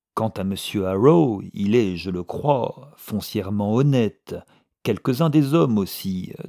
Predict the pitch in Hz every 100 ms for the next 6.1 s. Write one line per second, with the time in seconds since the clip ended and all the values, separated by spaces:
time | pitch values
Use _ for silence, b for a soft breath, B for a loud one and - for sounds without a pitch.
0 | - - 254 - - - - 98 101 90
1 | - - - 107 95 131 165 - 180 156
2 | - 156 b b b b b _ - 120
3 | 120 - 139 107 107 - 120 104 - -
4 | 85 - 180 117 95 90 80 95 - 98
5 | 104 - 165 107 95 120 135 156 110 95
6 | 92